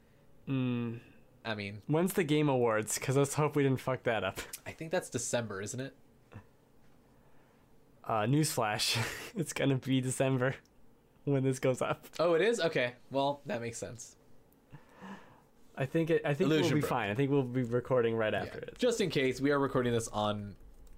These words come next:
Speaker 2: the twenty-third of November,
Speaker 1: Shh.
Speaker 2: so.
Speaker 1: Shh, secrets.
Speaker 2: Spoiler alert. <laughs>
Speaker 1: Okay, it's December twelfth. We're good.
Speaker 2: Yeah.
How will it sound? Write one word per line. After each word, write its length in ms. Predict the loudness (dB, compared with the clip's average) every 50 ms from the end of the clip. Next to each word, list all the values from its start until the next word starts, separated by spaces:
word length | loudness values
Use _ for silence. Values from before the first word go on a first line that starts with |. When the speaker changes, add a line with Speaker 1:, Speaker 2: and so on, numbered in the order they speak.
| -20 -18 -18 -18 -18 -10 -2
Speaker 2:
the 100 | -2 -2
twenty-third 420 | 0 0 -2 -2 0 0 0 0 0
of 100 | 0 0
November, 460 | 0 0 0 -2 -4 -4 -6 -4 -2
Speaker 1:
Shh. 280 | -2 -2 0 0 0 0
Speaker 2:
so. 100 | -2 -4 -6 -10 -18 -20 -20 -20 -20 -18 -18 -14 -8
Speaker 1:
Shh, 240 | -6 -4 -4 -4 -4
secrets. 580 | -4 -6 -6 -8 -8 -8 -6 -6 -6 -4 -2
Speaker 2:
Spoiler 280 | 0 2 4 4 4 4
alert. 300 | 4 2 0 -4 -8 -14 -20 -20 -20 _ _ -8 -8 -8 -6 -2 -2
<laughs> 360 | -2 -2 0 -2 -4 -4 -4 -8 -16 -20 -20 -20 -20 -20 -18 -18 -18 -16 -16 -16 -16 -16 -10 -2 0
Speaker 1:
Okay, 220 | 0 2 2 2
it's 100 | 0 0
December 380 | -2 -4 0 0 2 2 2 0
twelfth. 340 | 0 0 -2 -2 -2 -2 -2
We're 80 | -4 -2
good. 220 | 0 0 -2 -2 -2
Speaker 2:
Yeah. 260 | 0 0 0 0 0